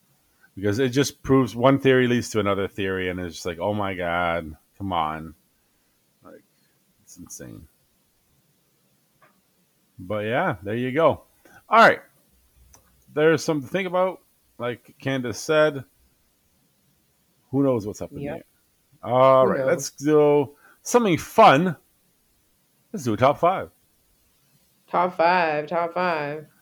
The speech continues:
Speaker 1: All right. Okay, so we've been going back and forth about some top fives, but today we'll do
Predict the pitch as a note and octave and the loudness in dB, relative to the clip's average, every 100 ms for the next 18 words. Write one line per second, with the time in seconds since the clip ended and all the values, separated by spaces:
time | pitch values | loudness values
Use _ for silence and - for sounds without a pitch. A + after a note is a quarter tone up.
0 | _ _ F2+ G#2+ A2+ G2+ E2+ - - _ | _ _ -4 0 2 0 -4 -12 -20 _
1 | C3+ D#3 D3 A#2 - D3+ D3 C#3+ - _ | -2 0 2 0 2 6 8 6 0 _
2 | _ F3 G3+ F#3+ F3+ E3+ D#3+ D3 D#3+ C#3+ | _ -8 -4 -2 0 -2 -2 -2 -2 -2
3 | C#3 D3+ C#3 C#3 B2+ C#3 C3+ C3+ A2 B2+ | -6 -8 -8 -8 -6 -4 -2 -4 -8 -12
4 | A2+ - C#3+ D3 C3+ C3+ B2 - C3 C3 | -10 -8 -6 -4 -4 -4 -4 -4 -4 -4